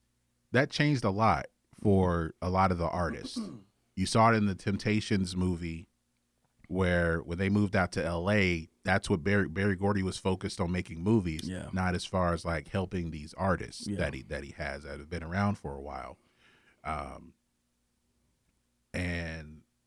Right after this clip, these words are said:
Speaker 1: L A, I, I think, like, this is in a lot of movies, like, moving to L A changes
Speaker 2: Changes you,
Speaker 1: people.
Speaker 2: yeah. It's supposed to be, it changes you. You're fo-, you just, you're not focused.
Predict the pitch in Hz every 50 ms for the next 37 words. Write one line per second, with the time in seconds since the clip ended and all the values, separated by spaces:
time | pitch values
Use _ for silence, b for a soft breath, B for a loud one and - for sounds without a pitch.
0 | _ _ _ 101 104 107 104 107 110 110 107 104 104 101 95 95 90 - _ _
1 | _ _ _ _ _ _ _ 113 117 101 90 - 131 127 123 131 - - 208 208
2 | 190 175 120 110 90 87 113 104 - 104 95 101 95 92 87 87 87 95 92 92
3 | 90 85 87 85 82 82 82 78 - - 90 82 82 78 85 87 101 113 113 107
4 | 113 107 98 - 113 101 82 87 90 87 85 87 87 85 82 - - 101 92 90
5 | 117 120 117 117 120 120 120 120 117 104 101 98 87 95 95 92 90 87 87 107
6 | - - _ _ _ _ _ _ _ _ _ _ _ _ _ _ _ _ _ _
7 | - - 104 - - 110 107 104 - 101 92 95 - - 107 101 101 95 92 85
8 | 90 90 87 101 - _ _ _ _ _ _ _ _ - 107 104 - 131 123 120
9 | 107 123 117 110 117 107 - 123 120 110 101 95 - - - 127 123 120 - 127
10 | 117 117 120 - - -